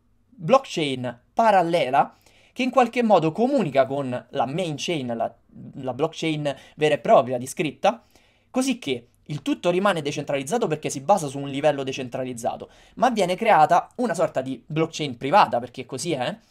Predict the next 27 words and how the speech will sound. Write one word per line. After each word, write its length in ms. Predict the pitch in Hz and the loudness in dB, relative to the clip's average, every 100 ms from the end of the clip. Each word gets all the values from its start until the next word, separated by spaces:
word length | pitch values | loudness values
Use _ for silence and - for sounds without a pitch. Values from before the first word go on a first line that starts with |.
| _ _ | _ _
dove 400 | 202 254 139 147 | 0 4 4 2
all'interno 560 | - 208 285 - 160 202 | -2 -2 -2 -2 0 0
vengono 300 | 147 147 147 | -4 -4 -4
create 320 | 165 175 147 | 0 -2 -2
delle 180 | 147 156 | -4 -2
nuove 240 | 233 190 | 0 0
monete, 400 | 135 135 123 120 - | -2 -6 -8 -10 -12
non 120 | 147 | -12
sono 200 | 151 135 | -8 -8
più 180 | - 226 | -4 -2
i 80 | 156 | 0
lira, 340 | 139 131 131 - _ | -2 -2 -2 -4 _
ossia 480 | - 170 - 185 113 - | -6 -6 -2 -2 -2 -4
nei 220 | 175 220 | -4 0
blocchi 580 | 151 - - 139 233 _ | 2 2 0 -8 -8 _
di 180 | - 123 | -12 -6
quella 220 | 139 135 | -4 -4
blockchain 640 | 123 127 - 120 135 208 - _ _ _ _ _ | -6 -10 -8 -10 -8 -12 -12 _ _ _ _ _
ci 140 | - 233 | -8 -2
sono 200 | 180 160 | -2 0
transazioni 680 | 175 185 185 - 139 143 156 - - | -2 -4 -8 -4 -4 -6 -12 -20 -8
che 80 | 170 | -4
non 140 | 165 | 2
vanno 260 | 165 160 156 | 2 2 -4
più 200 | 277 151 | 2 2
a 100 | - | 2
contabilizzare 1120 | 160 151 143 135 139 135 135 160 160 143 | -4 0 0 0 -8 -6 2 4 4 0